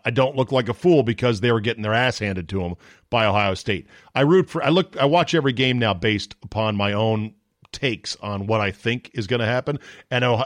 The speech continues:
had Ohio State not blown this game six different ways to Sunday, and had they not got stung by three,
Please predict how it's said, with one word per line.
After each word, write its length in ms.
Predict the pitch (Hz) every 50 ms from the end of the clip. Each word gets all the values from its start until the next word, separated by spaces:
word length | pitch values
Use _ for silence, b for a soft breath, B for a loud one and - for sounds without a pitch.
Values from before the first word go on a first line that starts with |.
| - -
had 100 | 110 123
Ohio 460 | 123 120 113 98 143 175 220 233 190
State 400 | - - - 170 147 127 - _ _ _ _ _ _ _ _ _ _ _ _ _ _
not 440 | - 120 135 143 151 - - - 110
blown 340 | 98 127 143 151 165 165 160
this 180 | 143 131 - -
game 240 | - 135 123 117
six 400 | 107 - - - - 240 - -
different 300 | - 196 185 139 156 151
ways 220 | 147 139 139 127 -
to 100 | - -
Sunday, 460 | - - 147 131 117 101 90 85 90 b b b b b b
and 260 | b 175 202 233 240 190
had 160 | 175 180 147
they 80 | 165
not 220 | 151 156 151 147 -
got 180 | 160 143 127
stung 340 | - - - 170 160 151 143
by 140 | 127 123 120
three, 800 | 107 - - - - 160 165 185 185 170 139 117 110 110 95